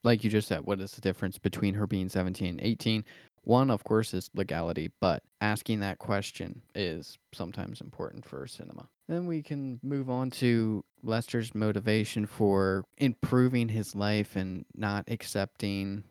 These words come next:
you know, garbage from people, not being treated like he doesn't exist. Again, makes me uncomfortable, and I, I get that that is the theme of the movie, is he's motivated by this high school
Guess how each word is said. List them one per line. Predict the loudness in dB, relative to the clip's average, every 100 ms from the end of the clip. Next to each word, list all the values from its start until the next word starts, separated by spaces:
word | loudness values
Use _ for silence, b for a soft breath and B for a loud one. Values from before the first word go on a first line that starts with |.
| _
you | -4
know, | -2 -4 -2
garbage | -2 0 -2 -6
from | -6 -8
people, | -6 -4 -4 -4
not | -4 -4
being | -6 -4
treated | 0 0 -2
like | -4 -6
he |
doesn't | -6 -4 -6 -10
exist. | -14 -6 -4 -4 -6 -2
Again, | 2 2 0 -2
makes | 0 0 2
me | 2
uncomfortable, | 2 -2 -2 -2 0 -2 0 2 0 -2 -6
and | -6 -4 -2 -4 -8 -16 -4
I, | -2 0
I | -2
get | 0 0 0
that | 0
that | 2 2
is | 0 0
the | 0
theme | 2 0 2
of | 2
the | 2
movie, | 2 2 0 -2 -4 -6
is | -4 -4 -6 -12 _
he's | -4 -2
motivated | 2 2 2 4 4 2 2
by | 2 2
this | 2 0 -2
high | -4 -4
school | -2 0 0 -2